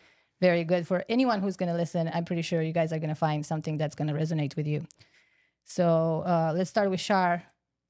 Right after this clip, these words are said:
She has been in the situation where she's been polybombed. So basically, at some point in their relationship,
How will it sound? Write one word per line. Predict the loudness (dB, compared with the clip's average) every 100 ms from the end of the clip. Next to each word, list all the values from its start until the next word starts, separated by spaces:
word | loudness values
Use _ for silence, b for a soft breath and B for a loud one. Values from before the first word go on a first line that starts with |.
| _
She | -8 -2 0 0 -2 0
has | 2 2 2
been | 0 0
in | -2 -2
the | -2
situation | -4 -4 -4 -4 -4 0
where | 2 2 0
she's | -2 -4 -2
been | -2 0
polybombed. | 2 2 2 -2 -2 -6 _
So | -2 0 0
basically, | 0 0 -2 -4 -2 -2 -4 b b b b -6
at | -2
some | -2 -2
point | 0 2 0 0
in | 0 4
their | 4 4
relationship, | 2 2 0 -2 -4 0 0 -2